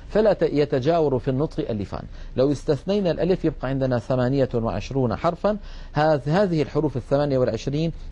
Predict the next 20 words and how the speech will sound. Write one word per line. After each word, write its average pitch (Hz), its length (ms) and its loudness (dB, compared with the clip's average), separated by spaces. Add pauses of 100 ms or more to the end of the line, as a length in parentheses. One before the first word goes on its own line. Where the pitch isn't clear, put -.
عند 147 240 2
تجاورها 147 680 2
بعضها 131 440 0
مع 107 180 -4
بعض، 85 260 -6 (400)
كم 214 200 2
حالة 143 460 0 (100)
يمكن 139 340 -2 (140)
أن، 113 240 -4 (140)
آه، 101 160 -2
يقع 110 380 0
لها؟ 95 300 -4 (1080)
يمكن 165 300 0
أن 131 120 0
يقع 143 240 0
لها 143 260 -2
أربع 127 220 -2
حالات. 62 340 -10 (220)
الحالة 139 400 0
الأولى 156 400 2